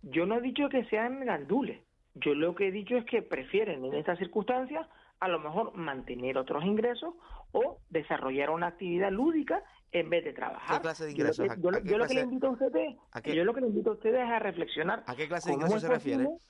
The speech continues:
Speaker 1: Dígame.
Speaker 2: ¿A qué clase
Speaker 1: ¿Eh?
Speaker 2: de ingresos se refiere?
Speaker 1: Pues, pues a lo mejor los ingresos que tienen, al-, porque a lo mejor viven en casa de sus padres, por ejemplo, una cosa muy, muy razonable, pues en vez de trabajar y, y ganarme mi dinero,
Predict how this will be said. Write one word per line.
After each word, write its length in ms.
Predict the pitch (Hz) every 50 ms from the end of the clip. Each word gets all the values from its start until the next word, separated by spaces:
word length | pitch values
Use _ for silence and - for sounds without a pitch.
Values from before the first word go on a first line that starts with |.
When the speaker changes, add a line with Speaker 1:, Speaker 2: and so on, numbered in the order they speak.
| _ _ _ _ _ _ -
Speaker 1:
Dígame. 320 | 180 180 170 139 135 131 - - _ _ -
Speaker 2:
¿A 80 | 117
qué 120 | 104 131 120
clase 200 | 190 214 - 156
Speaker 1:
¿Eh? 20 |
Speaker 2:
de 60 | 143 131
ingresos 260 | 123 135 139 139 127
se 80 | 135 127
refiere? 380 | 127 113 120 107 98 117 131 - _ _ _ _ _ _ _ _ _ _ _ _
Speaker 1:
Pues, 280 | - - - - - - -
pues 200 | - 139 139 - -
a 80 | 143
lo 60 | 135
mejor 260 | 131 131 131 147 196 -
los 140 | 208 190
ingresos 400 | 190 180 165 175 170 - 180 170
que 140 | - - 170
tienen, 280 | 170 180 190 190 185 175
al-, 260 | 170 160 160 156 160 160 - -
porque 200 | - - - 156
a 20 |
lo 80 | 160 165
mejor 160 | 196 233 240
viven 160 | 247 240 226 214
en 60 | 190
casa 200 | 185 165 - 131
de 60 | 127
sus 140 | - 135 -
padres, 300 | - 165 277 359 392 -
por 100 | - -
ejemplo, 260 | 156 214 - - 508 - - - _ _ - - - - -
una 200 | - 175 180 175
cosa 220 | - 190 180 - 202
muy, 300 | 180 175 180 185 180 170
muy 340 | 175 175 175 175 185 196 196 190 180
razonable, 580 | - 190 175 - 180 170 190 254 - 403 359 - - - _ -
pues 140 | 170 151
en 60 | 143 143
vez 120 | 143 151
de 80 | 156 160
trabajar 540 | - 175 165 170 180 190 240 254 - - - -
y, 260 | 156 147 143 - -
y 60 | 160
ganarme 400 | 143 147 - 143 156 170 175 170
mi 140 | 170 175 180
dinero, 340 | 185 202 214 240 262 381 -